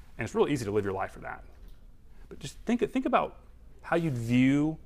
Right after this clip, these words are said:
your future and your life if you took Jesus pouring out his life for you, and you looked at your life that way, and the direction of your life, and the goals of your life.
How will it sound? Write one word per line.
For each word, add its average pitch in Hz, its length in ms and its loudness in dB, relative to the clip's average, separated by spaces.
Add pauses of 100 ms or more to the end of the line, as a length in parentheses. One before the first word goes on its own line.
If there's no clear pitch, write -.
(120)
your 120 160 0
future 143 560 0 (320)
and 120 120 0
your 107 140 0
life 107 580 4 (360)
if 120 160 0
you 139 80 0
took - 380 2
Jesus 127 520 0
pouring 131 480 4
out 117 140 0
his 117 180 -6
life 104 280 4
for 107 180 -10
you, 101 320 -10 (1080)
and 113 200 -2
you 143 80 2
looked 160 140 2
at - 40 -6
your 127 80 0
life 113 220 4
that 104 220 2
way, 107 300 -8
and 113 80 -2
the 110 60 0
direction 117 420 4
of 98 60 -4
your 95 140 -4
life, 95 220 -8
and 113 80 -4
the 107 60 -4
goals 117 320 2
of 98 80 -8
your 95 100 -8
life. - 440 -12